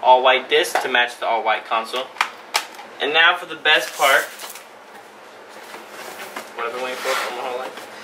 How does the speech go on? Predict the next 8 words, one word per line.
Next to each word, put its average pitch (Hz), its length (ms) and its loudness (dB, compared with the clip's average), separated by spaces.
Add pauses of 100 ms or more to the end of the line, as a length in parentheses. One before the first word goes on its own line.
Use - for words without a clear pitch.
(2000)
I 131 80 4
drop 110 320 2
it. - 80 2
<laughs> - 40 2 (2250)
Just 151 240 -4
a - 20 -14
little 135 160 0
pamphlet 131 500 2